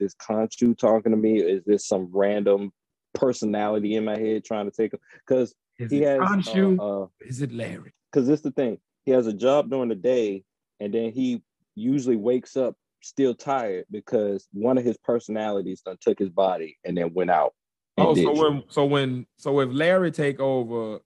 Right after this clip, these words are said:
Speaker 2: M-, Mark don't know what's going on. If Mark take over,
Speaker 1: He don't know
Speaker 2: Mark
Speaker 1: nothing.
Speaker 2: don't know what's going on. Khonshu take over, then the other two don't know what's going on. So it's like whoever's in
Speaker 1: Mm-hmm.
Speaker 2: charge, everybody else in a coma for that time.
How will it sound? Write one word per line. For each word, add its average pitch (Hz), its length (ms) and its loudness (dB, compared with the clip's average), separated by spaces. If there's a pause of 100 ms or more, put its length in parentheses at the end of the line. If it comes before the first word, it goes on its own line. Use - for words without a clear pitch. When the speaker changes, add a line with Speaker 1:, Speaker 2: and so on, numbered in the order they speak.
Speaker 2:
M-, 120 180 -6 (140)
Mark 131 460 2
don't 123 260 -2
know 123 140 -2
what's 113 180 -4
going 113 300 -6
on. 101 280 -6
If 104 80 -8
Mark 139 340 0
take 131 240 -4
over, 120 140 2
Speaker 1:
He 110 60 8
don't 113 220 8
know 101 140 8
Speaker 2:
Mark 107 100 8
Speaker 1:
nothing. 117 180 6
Speaker 2:
don't - 180 -6
know 127 80 -2
what's 113 120 -8
going 113 220 -8
on. 104 160 -12
Khonshu 143 400 -4
take 123 240 -6
over, 120 320 0
then 113 180 -8
the 110 100 -6
other 131 220 2
two 123 160 -8
don't 110 180 -6
know 107 100 -6
what's 107 100 -10
going 107 140 -10
on. 104 100 -8
So 117 200 -8
it's 131 120 -4
like 120 200 -2
whoever's 127 320 0
in 123 240 4
Speaker 1:
Mm-hmm. 120 100 2
Speaker 2:
charge, 135 380 4 (400)
everybody 165 440 6
else 156 300 4
in 139 80 0
a 123 80 0
coma 156 380 0
for 131 140 -2
that 123 160 -2
time. 117 460 -6